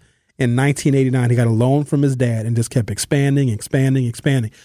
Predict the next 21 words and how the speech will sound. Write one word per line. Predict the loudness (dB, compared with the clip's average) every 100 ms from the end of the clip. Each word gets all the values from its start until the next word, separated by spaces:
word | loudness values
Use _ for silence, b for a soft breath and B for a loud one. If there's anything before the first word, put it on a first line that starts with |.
| b b
And | 0
when | 4
he | 4
opened | 2 0
that | -2
first | 0 0 0
Popeyes | -2 0 -2 0
on | -2
twenty-eighth | 0 0 2 2 0
and | 0
Capitol, | 0 0 -2
he | -2
realized | 0 2 2 0 -2
his | -2
revenues | 0 0 2 2 0
were | -2
shrinking | 0 0 -2 -8 -20 b b
'cause | -4 0
he | 0
found | 2 0 -2 -2
out | 0 0 -4